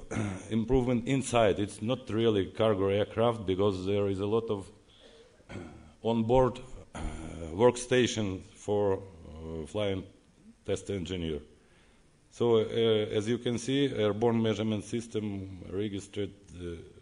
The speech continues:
registered one thousand and two hundred parameters, seven hundred and eighty it was transmitted on ground, where remain, remaining team of Indian guys, I mean, instead, uh, except one who was on board,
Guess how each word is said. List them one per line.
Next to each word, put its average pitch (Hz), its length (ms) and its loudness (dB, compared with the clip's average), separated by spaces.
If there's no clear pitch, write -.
registered 101 640 -2
one 90 240 -2
thousand 90 380 -2
and 87 180 -6
two 95 80 -6
hundred 87 460 -6
parameters, 107 600 -4
seven 117 380 2
hundred 98 340 0
and 98 200 -2
eighty 101 320 2
it 92 260 -8
was 98 240 2
transmitted 98 640 -2
on 87 140 0
ground, 117 420 2
where 98 300 4
remain, 107 520 6
remaining 113 560 6
team 113 340 2
of 92 300 -2
Indian 101 440 2
guys, 104 300 2
I 101 60 0
mean, 92 300 -2
instead, 95 340 -4
uh, 90 320 -10
except 92 500 -4
one 90 280 4
who 90 200 0
was 87 180 4
on 87 140 0
board, 101 340 4